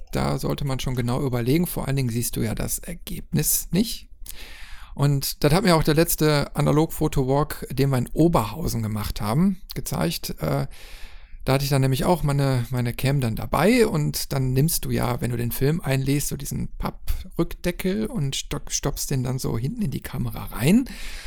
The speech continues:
Ja, und dann auf einmal bei den ersten Aufnahmen willst du direkt kontrollieren und siehst quasi nur diesen Papprückdeckel. Und dann wird dir wieder bewusst, okay, äh, das Ergebnis siehst du eben halt erst in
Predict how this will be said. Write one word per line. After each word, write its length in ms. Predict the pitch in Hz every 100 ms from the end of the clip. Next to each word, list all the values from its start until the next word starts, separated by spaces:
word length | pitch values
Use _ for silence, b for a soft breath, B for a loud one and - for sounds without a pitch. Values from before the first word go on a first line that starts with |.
| B B B B - - - -
Ja, 120 | 139
und 100 | 131
dann 140 | 131 151
auf 140 | 147
einmal 220 | 147 156
bei 120 | 143 131
den 120 | 131
ersten 280 | 127 - 170
Aufnahmen 600 | 147 156 143 156 151 139
willst 260 | 151 -
du 80 | 143
direkt 260 | - 147 -
kontrollieren 580 | 160 - 147 147 165
und 100 | 156
siehst 280 | 135 170 -
quasi 320 | - 139 147
nur 120 | 147 139
diesen 260 | 139 139
Papprückdeckel. 840 | - 170 - - - - - 151 185 - - B B B
Und 80 | 143
dann 100 | 143
wird 140 | 147
dir 100 | 143
wieder 120 | 131
bewusst, 380 | 127 120 175 -
okay, 320 | 147 165 160
äh, 180 | 151 131
das 180 | 127 -
Ergebnis 560 | - - 120 143 143
siehst 220 | - 170 -
du 20 |
eben 240 | 120 113
halt 220 | 113 113 -
erst 260 | 117 -
in 260 | 127 110